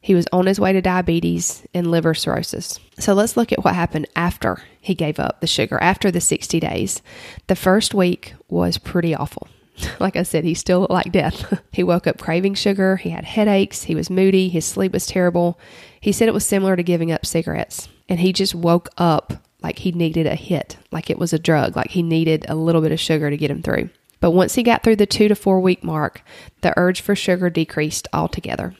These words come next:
And in two months, his vitality returned, his moods even out, his skin was bright once again. And it's just so interesting, once you remove that fructose from your diet, his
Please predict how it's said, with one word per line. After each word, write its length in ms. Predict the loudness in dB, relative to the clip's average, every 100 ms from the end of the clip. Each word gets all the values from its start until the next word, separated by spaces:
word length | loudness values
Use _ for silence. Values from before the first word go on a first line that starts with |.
| _ _
And 120 | 0
in 100 | 0
two 220 | 0 0 2
months, 400 | 4 2 -2 -4
his 180 | -2
vitality 600 | 0 -2 -2 -2 0 2
returned, 560 | 0 0 -2 -4 -4 -8 -14 -20 -4
his 200 | -2 0
moods 380 | 2 4 4 2
even 220 | 0 2
out, 320 | 0 0 -2
his 120 | -2 -4
skin 380 | -2 0 0
was 140 | -2 -2
bright 400 | -2 0 0 -4 _
once 260 | -2 0
again. 380 | 0 -2 -2 -4 -10 _
And 120 | 0
it's 180 | 2 0
just 200 | -2 2
so 200 | 2 2
interesting, 480 | 0 -4 -2 -2 0
once 260 | -2 0
you 120 | 0
remove 440 | 0 0 2 2 0 -2
that 180 | -2 0
fructose 480 | -2 -2 -2 -4
from 140 | -2 -4
your 120 | -2
diet, 380 | -2 0 -2 -4 -10 -2
his 160 | 0